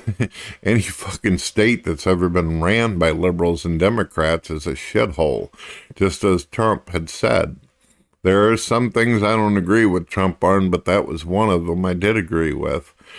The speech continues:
Look at the inner cities. Look at the shit that's going on.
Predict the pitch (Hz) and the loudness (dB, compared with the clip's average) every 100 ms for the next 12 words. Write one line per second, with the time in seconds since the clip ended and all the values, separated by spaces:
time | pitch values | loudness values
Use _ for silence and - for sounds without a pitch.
0 | - - - 110 123 156 104 107 101 80 | -20 -18 0 0 2 -2 2 4 4 4
1 | 110 98 - - 165 113 78 76 80 90 | 2 2 0 -2 0 2 0 -2 -4 0
2 | 110 113 139 - 95 92 - - 113 - | 0 0 -4 2 4 4 2 -2 -4 -2
3 | 90 - 101 92 92 117 123 82 | -4 -2 2 2 4 2 2 0